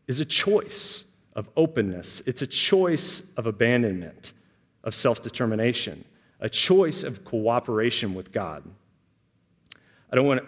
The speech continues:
us to be confused that, uh, willfulness, um, isn't to be confused with, with acting on the strength of conviction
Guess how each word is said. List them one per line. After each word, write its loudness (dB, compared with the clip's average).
us -4
to -8
be -6
confused 0
that, -6
uh, -16
willfulness, 0
um, 0
isn't 2
to -4
be -4
confused -4
with, -6
with -6
acting 2
on -2
the -4
strength 0
of -10
conviction 2